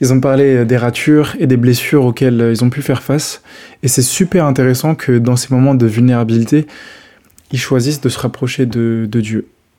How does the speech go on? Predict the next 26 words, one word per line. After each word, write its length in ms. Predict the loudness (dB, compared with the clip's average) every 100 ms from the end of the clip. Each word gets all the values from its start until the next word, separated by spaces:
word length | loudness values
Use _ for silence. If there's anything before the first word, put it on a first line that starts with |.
| _ _ _ _ -6
Un 80 | -4
peu 140 | -2 0
comme 180 | 0
quand 140 | 0 -2
t'es 80 | 0
enfant, 340 | -2 -2 -4 -8 -20 -20 -12
tu 100 | -4
peux 80 |
avoir 180 | -2 0
deux 180 | 2 0
dynamiques. 600 | 2 2 2 0 -4 -20 _ -4
Genre, 260 | -2 -2
euh, « 140 | -4 -6 -12 -8
Oh 120 | -2 0
non, 380 | 2 2 2
je 60 | 0
suis 100 | 0
en 80 | 2
galère, 360 | 4 2 2
mes 120 | 2 0
parents 200 | 0 2
vont 100 | 2
me 80 |
descendre. » 440 | 2 0 -2 -2 -6 -20 -20 -20 -20 _ -2
Ou 40 |
bien, « 400 | 2 2 2 0